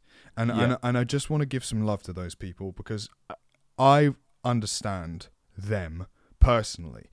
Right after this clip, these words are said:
Speaker 1: despite
Speaker 2: Yeah,
Speaker 1: the fact that
Speaker 2: I
Speaker 1: I'm not a boat person.
Speaker 2: I get what you mean.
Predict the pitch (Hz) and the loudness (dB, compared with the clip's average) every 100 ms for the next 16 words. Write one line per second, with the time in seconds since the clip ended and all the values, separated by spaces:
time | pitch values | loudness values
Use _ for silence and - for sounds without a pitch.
0 | _ - 117 120 139 127 117 123 135 143 | _ -10 -8 2 4 4 2 4 6 6
1 | 131 113 113 104 104 98 92 - 82 - | 4 2 0 0 -2 -4 -4 -8 -10 -10
2 | 76 69 _ _ _ _ 110 135 139 135 | -14 -18 _ _ _ _ 0 0 0 0
3 | 110 110 98 92 90 90 92 | -2 -2 -4 -6 -8 -10 -12